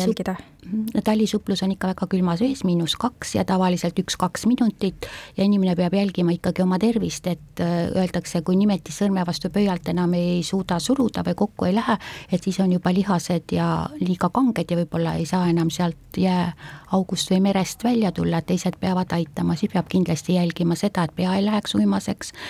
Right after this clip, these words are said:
Speaker 2: et on ju soovitav, et müts oleks peas ja jalanõud oleksid jalas, sest pead peab hoidma ja siis muidugi, kui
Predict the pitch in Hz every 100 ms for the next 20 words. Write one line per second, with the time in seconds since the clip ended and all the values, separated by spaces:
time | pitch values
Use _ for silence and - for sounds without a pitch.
0 | - - 190 180 180 185 190 185 - 170
1 | 160 220 220 214 196 - - 170 165 170
2 | 170 233 233 214 196 196 - - 196 _
3 | 202 202 190 180 - - - - - -
4 | 214 214 208 190 190 185 180 190 180 180
5 | 185 180 175 170 160 180 175 - 185 175
6 | 175 175 175 180